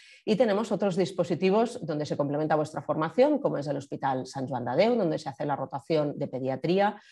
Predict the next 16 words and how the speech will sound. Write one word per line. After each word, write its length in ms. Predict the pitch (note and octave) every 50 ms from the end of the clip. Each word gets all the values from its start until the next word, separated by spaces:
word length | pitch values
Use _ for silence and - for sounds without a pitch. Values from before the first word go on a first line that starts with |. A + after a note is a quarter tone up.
| - - _
Os 140 | - D#3 -
formáis 400 | - - - D#3+ D#3+ D#3 D#3 -
también 300 | F3+ D#3+ D#3+ E3 D#3+ D#3+
en 120 | D3+ D3
el 120 | C#3+ C#3+ C3+
sem, 280 | - - G#3 B3 B3 G3
en 80 | E3
el 100 | D#3 D#3
Servicio 460 | D#3 - D3 C#3 D3+ D3 - - D3
de 60 | - C3+
Emergencias 840 | C#3+ C#3+ C#3+ - - D3 C#3+ C#3+ C#3+ - C#3+ C3+ C#3 C3 - D#3
Médicas, 460 | D#3+ E3+ F#3 G3+ - G3 A#3+ A#3 -
que 80 | - D3
son 160 | - - C3+
las 100 | C#3 C#3+
emergencias 640 | C#3+ D3 D3 - D#3+ D3+ C#3+ C#3+ D3+ C#3+ C#3+ C#3+